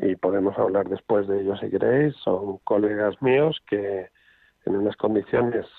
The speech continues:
eh, bastante llamativas y con una mínima inversión por parte del Estado, están planteando una vacuna que es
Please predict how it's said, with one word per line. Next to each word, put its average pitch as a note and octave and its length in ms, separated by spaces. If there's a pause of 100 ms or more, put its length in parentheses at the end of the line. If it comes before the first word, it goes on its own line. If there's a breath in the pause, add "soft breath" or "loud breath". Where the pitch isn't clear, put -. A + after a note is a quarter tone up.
(160)
eh, F#2 200 (580)
bastante A2 420
llamativas B2+ 720
y A#2+ 80
con G#2 460
una B2+ 240
mínima B2 480
inversión A2 500
por G2+ 200
parte G#2+ 320
del A2+ 180
Estado, C3 460 (880 soft breath)
están B2+ 400
planteando C3 580
una C3 180
vacuna C3+ 720 (300)
que - 160
es - 60